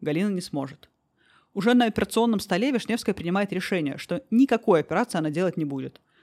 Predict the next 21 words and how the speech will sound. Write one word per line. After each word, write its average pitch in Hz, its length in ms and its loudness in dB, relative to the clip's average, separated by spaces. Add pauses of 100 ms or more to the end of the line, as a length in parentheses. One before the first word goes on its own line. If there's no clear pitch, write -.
(200)
потому 208 260 -2
что - 140 -4
жизнь 214 240 0
без 170 160 -4
пения 240 300 2
для 156 140 -4
неё 170 180 -2
не 196 160 0
жизнь, 160 420 -6 (300)
и 190 100 -4
она 196 200 4
сбегает 175 540 2
прямо 220 320 4
из 185 80 4
операционной. 180 720 0 (960)
Чудесным 202 560 2
образом 254 400 2
Вишневская 185 460 -6
пошла 185 260 -4
на 185 80 -2
поправку. - 560 -8